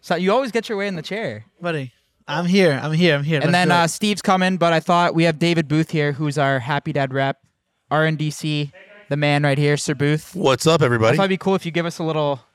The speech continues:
Speaker 1: What, what is your role with, like, working for us? So pe-, people that don't know.
Speaker 3: I, I, I work for T-shirts and hoodies for the Happy Dad Corporation. <laughs> Um, yeah, we're, I'm with R N D C, so we have you guys in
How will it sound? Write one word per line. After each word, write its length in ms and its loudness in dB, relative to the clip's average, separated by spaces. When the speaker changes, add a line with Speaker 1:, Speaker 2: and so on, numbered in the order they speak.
Speaker 1:
What, 180 -6
what 160 0
is 160 -2
your 340 -2
role 320 -4
with, 160 -8
like, 180 -6
working 300 -6
for 160 -8
us? 160 -6
So 120 -14
pe-, 80 -20
people 180 -10
that 100 -6
don't 120 -6
know. 160 -4
Speaker 3:
I, 420 -6
I, 400 0
I 40 2
work 360 0
for 160 -4
T-shirts 480 -2
and 120 -2
hoodies 340 0
for 140 -4
the 120 2
Happy 260 0
Dad 240 0
Corporation. 680 -6
<laughs> 40 -20
Um, 840 0
yeah, 280 4
we're, 240 4
I'm 180 4
with 140 4
R 160 4
N 140 2
D 120 -2
C, 360 -4
so 340 0
we 220 -2
have 260 0
you 140 -2
guys 580 0
in 480 -6